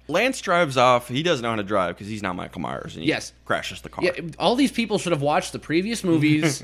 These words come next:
Speaker 1: <laughs>
Speaker 2: you know, the oth-, the other multiverses of Halloween. They would have known that Michael Myers is actually, like, a grade A stealth, uh, you know, surreptitious, great driver.
Speaker 1: Yep.
Speaker 2: He can tail you without you knowing it.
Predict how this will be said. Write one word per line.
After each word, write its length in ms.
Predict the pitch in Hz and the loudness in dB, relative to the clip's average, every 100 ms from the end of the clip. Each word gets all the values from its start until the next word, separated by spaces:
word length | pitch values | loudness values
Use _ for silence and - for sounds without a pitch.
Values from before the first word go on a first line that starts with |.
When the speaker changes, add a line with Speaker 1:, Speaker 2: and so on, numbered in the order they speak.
| 127 | -8
Speaker 1:
<laughs> 120 | - | -6
Speaker 2:
you 80 | 139 | -2
know, 100 | 147 | 0
the 140 | 139 | 2
oth-, 180 | 143 165 | 0 0
the 140 | 156 156 | 2 4
other 200 | 175 196 | 4 2
multiverses 840 | 170 170 160 135 131 131 139 131 | 0 -2 -2 0 0 0 0 0
of 160 | 131 123 | 0 0
Halloween. 400 | 143 143 131 127 | 0 0 -2 0
They 80 | |
would 100 | 131 | 0
have 80 | 160 | 2
known 160 | 147 143 | 0 0
that 80 | 120 | 0
Michael 260 | 127 165 | -2 -2
Myers 300 | 139 135 127 | -2 -2 -2
is 100 | 127 | 0
actually, 360 | 123 131 - 143 | 0 -2 -2 -2
like, 160 | 131 117 | -2 -2
a 80 | |
grade 480 | 113 113 123 135 139 | -6 -4 0 2 4
A 200 | 123 127 | 2 0
stealth, 680 | 120 - - 120 123 - - - - - - | -2 -8 -4 -2 -2 -4 -10 -20 -20 -20 -6
uh, 300 | 123 117 113 | -2 0 0
you 100 | 117 | 0
know, 120 | 117 113 | -2 -6
surreptitious, 800 | - 151 131 147 131 131 127 | -4 -2 -2 -2 -2 -4 -6
great 520 | 151 131 127 151 139 120 | -6 -2 2 2 0 -2
driver. 540 | 120 113 110 104 110 | 0 0 0 -2 -2
Speaker 1:
Yep. 160 | 95 - | -2 -2
Speaker 2:
He 80 | 147 | -6
can 140 | 131 | -6
tail 360 | - 143 139 135 | -2 0 2 2
you 160 | 135 135 | 2 2
without 300 | 127 127 127 | 0 -2 -2
you 80 | |
knowing 340 | 127 123 123 127 | -4 -2 -4 -4
it. 240 | 127 123 | -4 -6